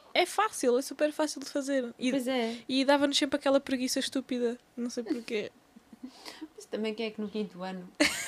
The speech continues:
Speaker 2: faz biografias?
Speaker 1: <laughs> Yeah. Tipo um, um trabalho de uma página, depois punhas <laughs> dez cenas de bibliografia.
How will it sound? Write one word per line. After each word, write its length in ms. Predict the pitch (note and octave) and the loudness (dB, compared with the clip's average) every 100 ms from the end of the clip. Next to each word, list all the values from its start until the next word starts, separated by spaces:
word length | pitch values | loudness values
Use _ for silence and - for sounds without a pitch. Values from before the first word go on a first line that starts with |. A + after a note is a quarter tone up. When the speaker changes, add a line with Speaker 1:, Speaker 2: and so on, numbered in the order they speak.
| - - | 0 2
Speaker 2:
faz 240 | G3+ G#3 | 2 2
biografias? 960 | G#3 G3 G3+ F#3+ F#3+ - E3+ D#3+ - - | -2 0 0 0 -4 -6 -6 -4 -4 -2
Speaker 1:
<laughs> 60 | C#4+ | 2
Yeah. 320 | C4+ A#3 C#4 - - - _ _ - - - - - A4 A4+ F4 | 4 2 0 -8 -20 -20 _ _ -14 -12 -12 -12 -2 2 2 2
Tipo 240 | C#4 B3+ C4+ | -2 0 4
um, 180 | C4 D4 E4 B3+ C#4 | 4 2 -6 -4 2
um 40 | |
trabalho 320 | C4+ C4+ C#4+ | 8 10 10
de 60 | B3+ | 10
uma 140 | C4 | 8
página, 440 | A#3+ D4+ D4+ D4+ C#4 | 10 8 10 8 8
depois 220 | C#4 D4 | 6 4
punhas 880 | - D#4 - - F4+ - - - - | 4 4 8 12 12 12 0 0 0
<laughs> 80 | - | -12
dez 340 | D4+ B3+ F3 - | 4 6 6 4
cenas 320 | B3 A#3 B3+ - - - | 2 2 2 0 -6 -2
de 120 | G3 | 0
bibliografia. 720 | G#3+ G3+ G#3+ A#3 C#4 - - | 0 -4 -2 -4 -4 -6 -6